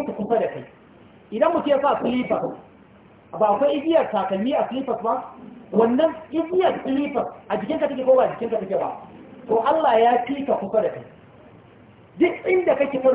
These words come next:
kira Allah, Allah zai karɓa maka. Allah cewa yi, "Wa qala rabbukum ud'uni astajib lakum." Ubangijin ku cewa yi, "Ud'uni,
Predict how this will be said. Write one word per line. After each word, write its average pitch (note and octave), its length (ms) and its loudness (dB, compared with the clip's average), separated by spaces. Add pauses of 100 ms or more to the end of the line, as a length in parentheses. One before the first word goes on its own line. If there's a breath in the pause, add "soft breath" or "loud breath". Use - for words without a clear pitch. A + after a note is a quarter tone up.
kira B3 280 0
Allah, B3 280 4 (1080)
Allah A3+ 240 2
zai F#3+ 200 -6 (420)
karɓa E3+ 280 -2
maka. - 180 -10 (640)
Allah A3+ 340 2
cewa G3 280 4
yi, E3 160 2 (340)
"Wa F3+ 220 -2
qala B3+ 400 4
rabbukum B3 640 0
ud'uni B3+ 1200 0 (600)
astajib - 500 -2
lakum." - 280 -12 (880)
Ubangijin E4 540 4
ku C4 120 -4
cewa B3+ 320 6
yi, C4 100 0 (120)
"Ud'uni, C#4+ 840 0